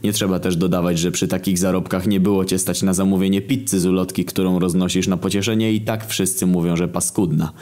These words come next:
Nawet dostawca był nietypowo chudy jak na swoją profesję. Nie chciało mu się tego czegoś podjadać.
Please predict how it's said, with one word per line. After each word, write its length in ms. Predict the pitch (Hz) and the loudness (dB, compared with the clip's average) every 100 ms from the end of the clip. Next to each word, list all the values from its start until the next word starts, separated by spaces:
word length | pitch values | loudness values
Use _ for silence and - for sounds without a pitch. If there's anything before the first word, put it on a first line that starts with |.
| - - - - | -14 -14 -8 -2
Nawet 280 | 95 92 | 0 0
dostawca 460 | 90 98 113 - 90 | 0 0 -2 -2 0
był 160 | 85 87 | 2 2
nietypowo 480 | 85 85 87 85 | 0 -2 -2 -2
chudy 300 | 85 - 90 | -2 0 2
jak 160 | 87 85 | 2 0
na 100 | 90 | -2
swoją 340 | - 92 87 | -2 0 0
profesję. 500 | 85 90 92 90 85 - - - | 0 -2 -2 -2 -2 -4 -14 -6
Nie 100 | 98 | -4
chciało 280 | 95 - 98 | -2 0 2
mu 100 | 92 | 2
się 140 | 92 87 | 0 0
tego 200 | 90 90 | 0 0
czegoś 260 | 87 92 | 0 -2
podjadać. 680 | - 92 98 87 71 - | -2 0 0 0 -2 -6